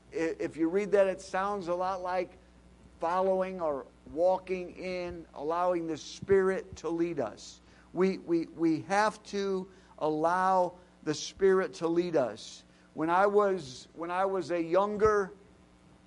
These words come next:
Christian, if I can use that term, I,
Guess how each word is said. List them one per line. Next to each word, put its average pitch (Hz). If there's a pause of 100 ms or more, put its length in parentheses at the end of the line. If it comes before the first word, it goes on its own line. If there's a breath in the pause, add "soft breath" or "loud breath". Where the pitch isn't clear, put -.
(2250)
Christian, 202
if 180
I 156
can 156
use 160
that 165
term, 190 (1800 loud breath)
I, 175